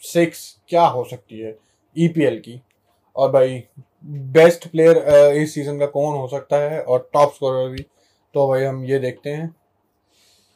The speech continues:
तो चलिए बकचोदी शुरू करते हैं। तो भाई हम सब नीचे से ही obviously स्टार्ट करते हैं, एक मोमेंटम बनाते हुए चलेंगे, सस्पेंस बनाते हुए, अगर ऐसा हो, अगर ऐसा कुछ है तो बिल्कुल। तो भाई सिक्स्थ पोजीशन पे भाई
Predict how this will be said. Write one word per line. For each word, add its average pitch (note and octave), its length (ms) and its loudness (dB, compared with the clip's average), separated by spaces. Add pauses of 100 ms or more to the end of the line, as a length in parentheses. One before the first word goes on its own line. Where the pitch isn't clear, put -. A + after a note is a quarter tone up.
(560)
तो D#3+ 60 -12
चलिए F3+ 380 -2 (200)
बकचोदी D3+ 440 -6
शुरू C3 200 -8
करते C3 220 -4
हैं। E3 260 -6 (400)
तो C#3 300 -4
भाई B2+ 240 0
हम B2+ 280 -4
सब C#3+ 180 -10
नीचे E3 360 -4
से D3 120 -10
ही B2+ 60 -6
obviously B2 400 -4
स्टार्ट B2 300 -6
करते B2 220 -8
हैं, C3 140 -10
एक B2+ 60 -16
मोमेंटम C3 520 -6
बनाते C3 360 -8
हुए C3 120 -10
चलेंगे, B2+ 360 -8
सस्पेंस D3+ 520 -10
बनाते C#3+ 440 -10
हुए, F3 180 -6 (480)
अगर C#3+ 180 4
ऐसा C#3 260 6
हो, A#2+ 320 -4
अगर C3 260 0
ऐसा B2+ 200 -2
कुछ C3+ 180 -10
है C3+ 160 -4
तो C#3+ 120 -6
बिल्कुल। C#3 340 -8 (640)
तो C3+ 100 -4
भाई C3+ 320 0
सिक्स्थ - 600 0
पोजीशन C#3 480 -4
पे B2 140 4
भाई A#2+ 380 -4